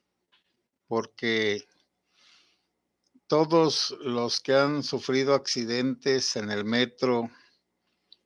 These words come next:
y en otras dependencias de los gobiernos, les quieren dar un millón de pesos por la vida de una persona. Artemio Velázquez, hola padre, ¿cómo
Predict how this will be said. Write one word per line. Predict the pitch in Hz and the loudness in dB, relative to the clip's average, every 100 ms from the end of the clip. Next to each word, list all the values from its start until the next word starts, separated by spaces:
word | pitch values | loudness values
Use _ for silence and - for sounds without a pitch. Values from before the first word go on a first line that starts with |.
| _ _ _ | _ _ _
y | 135 120 110 | -4 -2 0
en | 110 | 0
otras | 120 123 135 123 | -2 2 2 4
dependencias | 117 - 104 107 113 120 - 123 120 110 | 0 0 -4 0 -2 -2 -2 0 0 -2
de | 107 104 107 123 | -6 -6 -6 -8
los | - 107 101 | -6 -6 -2
gobiernos, | 110 104 120 123 120 139 175 - - - _ _ _ _ _ _ _ _ _ _ _ _ - | -2 2 2 2 0 -6 -8 -14 -16 -18 _ _ _ _ _ _ _ _ _ _ _ _ -2
les | 120 | -2
quieren | - 160 160 | 4 4 6
dar | 151 151 | 8 6
un | 156 | 4
millón | 151 147 147 | 2 4 4
de | 143 | 4
pesos | 139 151 151 147 151 131 | 4 4 4 2 -2 -4
por | 139 | 0
la | 127 113 | 0 2
vida | 131 131 127 | 2 4 4
de | |
una | 127 123 - | 2 0 -2
persona. | 113 107 160 165 156 147 143 - _ _ _ _ _ _ _ _ _ _ _ _ _ _ _ _ _ _ _ _ _ _ _ - | -6 -2 0 2 0 -2 -6 -12 _ _ _ _ _ _ _ _ _ _ _ _ _ _ _ _ _ _ _ _ _ _ _ -6
Artemio | 113 - 123 127 120 | -4 2 4 4 4
Velázquez, | 113 107 120 - - 113 | 2 2 0 0 -2 -2
hola | 135 135 123 | 2 2 2
padre, | 123 123 120 | 0 0 0
¿cómo | 120 123 | -4 -4